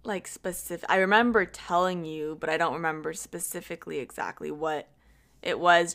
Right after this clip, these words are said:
I, I remember asking you how to distinguish between the voices, I guess.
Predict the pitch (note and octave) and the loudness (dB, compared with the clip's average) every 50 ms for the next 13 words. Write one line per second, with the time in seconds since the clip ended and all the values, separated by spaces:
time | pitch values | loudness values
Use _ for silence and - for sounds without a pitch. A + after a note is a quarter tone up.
0 | - - F3+ F#3 F#3 F3+ - - - F#3 F#3+ F#3+ F#3+ G3 G3 G3 G3+ G3 F#3 F#3+ | 2 2 4 4 4 2 2 2 4 4 4 4 4 4 2 2 2 0 2 2
1 | F#3 F3+ - - E3 E3 E3+ E3+ - - - E3 D#3+ D#3 D3+ D3+ D3+ D3+ D3 D3 | 2 2 2 2 2 2 0 -2 -8 -12 -12 -10 -10 -8 -8 -6 -4 -2 -2 -2
2 | C#3+ C#3 F3+ F#3 - - D3+ D3+ D#3 D3+ D3+ D3 D3+ D#3 - - D3 D3 D3 D3+ | -2 -4 -6 -12 -10 -6 -4 -4 -4 -4 -6 -10 -12 -14 -12 -12 -10 -8 -8 -8
3 | D#3+ E3 - - - - - - - E3 D#3 D3+ D#3 E3 F#3 G3+ G#3+ A#3 - _ | -8 -10 -12 -16 -18 -16 -12 -10 -8 -8 -8 -8 -8 -8 -8 -8 -10 -12 -14 _
4 | _ - C4+ B3+ - D4+ D4+ D4+ - - D#4+ D#4+ E4 D#4+ D#4+ - E4+ E4+ F4 F4 | _ -14 -12 -10 -10 -10 -10 -10 -10 -12 -12 -10 -10 -10 -8 -6 -6 -6 -6 -8
5 | - - - | -12 -18 -20